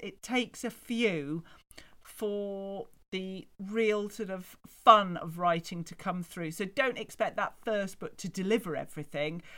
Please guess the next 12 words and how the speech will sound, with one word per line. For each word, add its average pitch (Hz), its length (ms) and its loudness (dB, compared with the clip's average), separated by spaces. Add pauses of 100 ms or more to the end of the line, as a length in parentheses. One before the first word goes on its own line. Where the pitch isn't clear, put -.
(240)
but 196 100 -2
I 196 80 2
do 202 240 -2
think 180 220 -8
you 190 160 -4
need 185 240 -8
to 180 80 -10
start - 500 2
with 180 140 -8
that 165 200 -2
first 170 480 -4
one 175 460 0